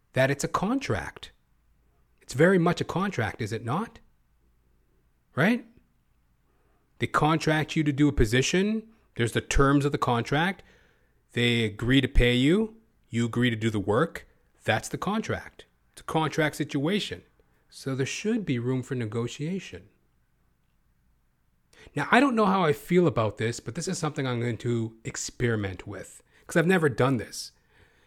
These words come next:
You kind of feel like you're at the hands of the,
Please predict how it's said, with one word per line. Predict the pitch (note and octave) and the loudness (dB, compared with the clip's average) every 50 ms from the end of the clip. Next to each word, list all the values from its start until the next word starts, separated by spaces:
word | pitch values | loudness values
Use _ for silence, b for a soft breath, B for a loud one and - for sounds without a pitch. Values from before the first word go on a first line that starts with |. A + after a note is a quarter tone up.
| b b | b b
You | C#3 C#3 | -6 -4
kind | - - G3 F#3 E3+ D3+ | 2 6 6 6 6 6
of | - | 2
feel | - - - D#3+ D#3 D#3 D3+ D3 | -2 -6 -4 0 2 4 4 4
like | C#3 C3+ C3 C3 B2 - B2+ | 2 2 0 0 0 -2 -2
you're | B2 B2 | 0 0
at | B2+ B2 - | 0 0 -2
the | G#2+ | -6
hands | - - B2 A#2 A#2+ A#2+ A#2+ A#2 G#2+ - | -6 -2 -2 0 0 0 0 -2 -2 -2
of | G#2+ G#2+ G#2 G#2 G2+ | -2 -2 -2 -6 -8
the, | G2 G2+ G2+ G2+ G2 F#2+ F#2+ - | -6 -6 -6 -4 -6 -6 -8 -10